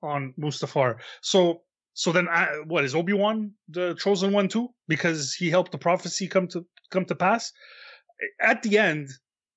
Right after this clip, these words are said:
there's one character, there's one person who puts his hand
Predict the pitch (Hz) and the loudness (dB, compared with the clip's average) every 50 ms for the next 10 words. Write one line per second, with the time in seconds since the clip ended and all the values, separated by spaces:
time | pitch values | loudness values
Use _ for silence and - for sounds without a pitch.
0 | _ _ _ - 120 170 165 143 127 139 147 160 175 180 185 196 196 202 190 - | _ _ _ -4 0 0 0 0 -2 -4 -2 0 2 4 4 2 2 0 -4 -6
1 | _ - - 175 175 165 147 - - 135 135 135 131 127 131 139 160 170 156 - | _ -4 0 2 2 2 2 0 -4 -8 -6 -6 -8 -8 -6 -6 -6 -6 -6 -4
2 | - 165 160 - - 147 135 139 135 131 - 165 139 - 143 123 131 156 151 147 | -4 -2 -2 -2 -2 -4 -2 -2 -4 -4 -4 -6 -6 -6 -6 -2 0 0 2 2
3 | 135 127 117 - | 0 -2 -4 -8